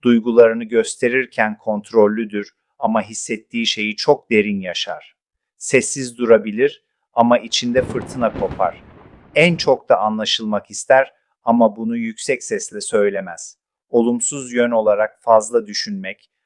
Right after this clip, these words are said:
bazen detaylarda kaybolmak, gururu nedeniyle duvar örmek sayılabilir.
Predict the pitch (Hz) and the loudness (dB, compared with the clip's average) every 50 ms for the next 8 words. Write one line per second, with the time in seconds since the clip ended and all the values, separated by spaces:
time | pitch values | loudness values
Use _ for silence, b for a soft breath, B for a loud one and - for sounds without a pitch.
0 | _ _ - 120 117 120 131 - 120 131 120 117 117 110 117 107 - - 123 117 | _ _ 4 8 8 8 8 6 4 0 0 0 0 0 -2 -2 0 4 4 4
1 | 117 113 113 110 110 107 - 117 110 - - 123 117 117 117 110 110 104 101 98 | 4 4 4 2 2 2 0 -4 -4 -4 2 4 4 4 4 2 -2 -4 -4 -6
2 | 95 92 98 _ _ _ _ _ _ _ _ _ 117 117 117 117 117 117 117 113 | -8 -12 -12 _ _ _ _ _ _ _ _ _ -2 0 0 0 0 -2 -2 -4
3 | 120 117 113 110 107 104 110 110 110 113 113 110 107 107 101 98 110 104 110 117 | -4 -4 -4 -4 -4 -4 -4 -4 -4 -4 -6 -2 -2 -2 -4 -4 -4 4 6 6
4 | 117 113 107 98 95 95 98 95 - - - - 104 101 101 101 104 101 101 95 | 6 6 6 2 2 0 -8 -14 -16 -12 -6 -4 -4 -4 -2 -2 -2 -4 -4 -6
5 | 90 90 82 - _ | -18 -18 -20 -20 _